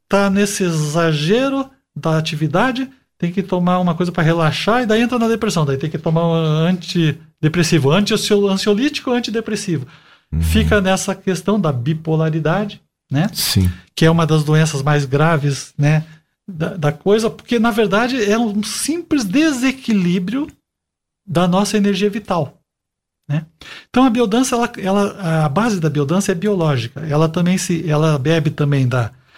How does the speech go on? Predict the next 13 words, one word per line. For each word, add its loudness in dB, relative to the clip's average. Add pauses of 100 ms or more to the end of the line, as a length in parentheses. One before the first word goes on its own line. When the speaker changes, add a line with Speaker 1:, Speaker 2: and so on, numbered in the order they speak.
(160)
Speaker 1:
antropologia, 2 (280)
da 0
fisiologia, 0 (200)
da -2
sociologia, 0 (1300)
né? -2 (360)
De 2
várias, 2
vários 0
ramos 0
da, -2
da 0
ciência, 0